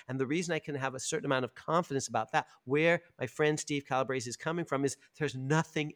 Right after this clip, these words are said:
else out there in the literature, and this is front and center in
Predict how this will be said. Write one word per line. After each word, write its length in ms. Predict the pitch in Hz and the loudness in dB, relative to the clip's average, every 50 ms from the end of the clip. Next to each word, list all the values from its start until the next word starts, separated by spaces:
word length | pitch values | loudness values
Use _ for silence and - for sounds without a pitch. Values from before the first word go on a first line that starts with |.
| - | 0
else 240 | 135 131 143 - - - - - - | 2 2 2 2 -2 -6 -12 -4 2
out 240 | - 165 170 - - | 4 4 4 2 2
there 140 | 143 123 120 | 0 0 0
in 160 | - - 135 | 0 0 0
the 100 | 131 135 | 0 2
literature, 640 | 135 147 165 151 143 123 - - 131 117 117 131 - - - _ _ - | 2 4 4 4 4 2 2 0 0 2 2 0 0 -4 -14 _ _ -6
and 220 | 127 127 131 131 - _ _ _ - | -4 -2 -2 -4 -6 _ _ _ -4
this 200 | 131 135 - - - _ - | -2 -2 -2 -2 -4 _ 4
is 320 | 165 185 180 165 143 - - _ _ | 6 6 8 6 6 4 -2 _ _
front 340 | _ - - 156 147 151 151 - | _ 0 2 4 4 4 2 0
and 100 | 139 131 | -2 0
center 600 | - - 156 151 151 147 - 123 117 117 117 - _ _ _ _ | 0 2 2 2 0 0 -2 -2 -2 -2 -2 -4 _ _ _ _
in 300 | - 131 127 123 135 127 | -2 0 0 0 0 -4